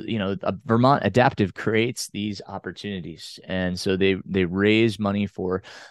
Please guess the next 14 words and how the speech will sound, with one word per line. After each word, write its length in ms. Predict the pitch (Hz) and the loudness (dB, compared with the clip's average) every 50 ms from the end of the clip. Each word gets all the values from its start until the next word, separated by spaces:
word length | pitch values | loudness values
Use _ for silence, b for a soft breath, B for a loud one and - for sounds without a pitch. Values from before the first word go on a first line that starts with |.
| B - | B -6
these 300 | 95 101 117 120 107 95 | 0 2 2 2 2 0
athletes 520 | - 104 107 110 107 - 95 92 87 - | 0 -2 -2 -2 -2 -4 -4 -6 -4 -4
so 120 | - 101 | -4 -2
that 200 | 95 98 95 - | 0 0 0 0
they 120 | - 98 98 | 0 -2 0
can 240 | - 104 98 98 101 | 0 -2 -2 0 2
do 180 | 104 113 113 | 4 4 4
not 200 | 117 139 175 226 | 4 4 4 4
only 200 | 220 214 190 160 | 4 4 4 4
winter 300 | 139 135 170 165 - 123 | 4 2 2 2 0 -2
sports, 400 | - - - - - - - - | -2 -4 -6 -8 -10 -8 -10 -4
but, 180 | - 110 104 - - | 0 0 0 0 -2
you 100 | - 110 | -8 -12
know, 300 | 101 92 92 92 82 | -10 -10 -10 -10 -12